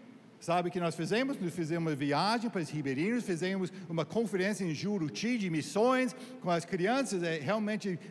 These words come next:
ministrando lá e tudo, dando testemunhos e tudo, aproveitando até nosso tempo de relaxar e tudo para ser envolvido na obra de Deus.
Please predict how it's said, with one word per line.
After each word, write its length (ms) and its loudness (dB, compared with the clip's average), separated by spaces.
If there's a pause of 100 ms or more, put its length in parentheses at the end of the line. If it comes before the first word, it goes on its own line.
ministrando 840 2
lá 360 4
e 80 0
tudo, 340 -4
dando 240 -2
testemunhos 520 -2
e 60 -2
tudo, 200 -2 (180)
aproveitando 1300 2 (520)
até 400 2
nosso 480 2
tempo 360 2
de 160 -2
relaxar 640 0
e 60 2
tudo 400 -2
para 280 -2 (200)
ser 180 0
envolvido 380 2
na 120 4
obra 240 4
de 120 0
Deus. 500 -4